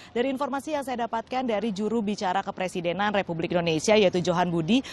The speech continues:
kondisi terakhir dari Novel saat ini masih dalam kondisi yang sadar, namun ada luka lebam yang terdapat di wajah di sebelah kanan, dan juga tadi Novel sempat mengeluhkan penglihatannya yang kurang jelas.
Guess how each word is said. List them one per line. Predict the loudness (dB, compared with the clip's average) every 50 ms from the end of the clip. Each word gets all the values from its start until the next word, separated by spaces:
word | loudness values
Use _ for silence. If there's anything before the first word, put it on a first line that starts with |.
| -14 -8 0
kondisi | 2 4 6 6 4 4 2 2
terakhir | 2 2 2 2 2 2 2 2 4 4
dari | 4 4 4 4 4
Novel | 2 0 2 2 2 2 2 2
saat | 0 -2 -2
ini | -2
masih | 0 -2 -2 0 0
dalam | 0 2 2
kondisi | 0 0 -2 -2 -2 -2 -2
yang | -2
sadar, | -2 -2 -2 -2 0 0 0 0
namun | 0 0 0 0 0 0 0 0 -2 -2 -6 -12 -14 -10 -2
ada | 0 2 4 4 4
luka | 2 2 2 0
lebam | 0 2 0 0 2 2 2 0
yang | 0 -2 -2 -2 -4
terdapat | -4 -6 -4 -2 -2 -2 -2 0 0 -2 -2
di | 0 -2 0 0
wajah | 0 0 0 0 0 -2 0 -2
di | -2
sebelah | -4 -4 -4 -2 0 0 0 0
kanan, | -2 -4 -2 -2 -2 -2 -2 0
dan | 0 -2 -2
juga | -2 -2 0 0 0
tadi | 0 0 -2
Novel | 0 0 0 2 0 0 0
sempat | 0 -2 -2
mengeluhkan | -2 -2 -2 0 0 0 0 0 0 0 0
penglihatannya | 0 -2 -2 0 0 0 0 0 0 0 0 0 0 0 0
yang | 0
kurang | 0 0 2 2 2
jelas. | 2 4 4 4 2 2